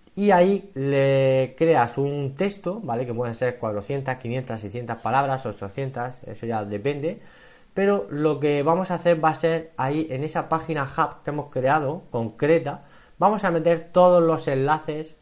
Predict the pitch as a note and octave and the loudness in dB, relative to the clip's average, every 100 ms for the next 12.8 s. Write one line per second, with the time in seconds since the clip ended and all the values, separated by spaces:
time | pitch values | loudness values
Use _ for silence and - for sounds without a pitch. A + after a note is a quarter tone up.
0 | - - _ _ A2 A#2+ A#2+ A#2 A#2 - | -20 -20 _ _ -6 -4 -2 -2 -6 0
1 | E3+ F3+ D3+ C3+ C3+ B2+ C3+ C#3+ - A#2+ | 6 6 6 0 -2 -2 -2 -6 -8 -6
2 | A#2 - A#2+ A#2+ C3+ C3 C3 - G#2+ G2+ | -6 -6 -6 -4 -4 -4 -6 -8 -6 -4
3 | G2+ G2 F#2+ - - G#2 A#2 - A2+ G#2+ | -2 -4 -6 -10 -8 -6 -6 -6 -4 -2
4 | G#2 G2+ G2 F#2+ - - - A#2+ C3 A#2+ | -2 -4 -6 -10 -20 -20 -8 -4 -4 -2
5 | G#2+ G2+ G2+ G2 F2 A2+ C3+ D#3+ D#3 E3 | -2 0 0 -2 -6 -8 -6 -6 -6 -8
6 | E3 D3+ C3 B2+ B2 A2+ A2 G2 G2 A2+ | -4 -2 0 -2 -4 -4 -4 -6 -6 -6
7 | E3+ - G#2 D#3+ F3 A2 G#2 G2 - B2 | -6 -6 -6 -6 -10 -10 -10 -10 -8 -8
8 | C#3 C#3 F#2+ F#2 - _ - - - - | -8 -8 -10 -10 -14 _ -20 -20 -20 -16
9 | G#2+ - - F3+ F3+ - - - - - | -10 -6 -2 -4 -6 -20 -20 -20 -20 -10
10 | - D3+ F3 D#3+ C3+ C#3+ C#3 C#3 C3+ B2+ | -2 4 4 4 0 -4 -4 -2 2 2
11 | A#2+ C3 C3+ A#2+ C3 C3+ B2 A2+ F#3 G#3 | 0 -4 -4 -2 -4 -4 -8 -4 -4 -4
12 | - - _ _ A#2+ C3+ E3 - | -10 -20 _ _ -8 -6 -8 -12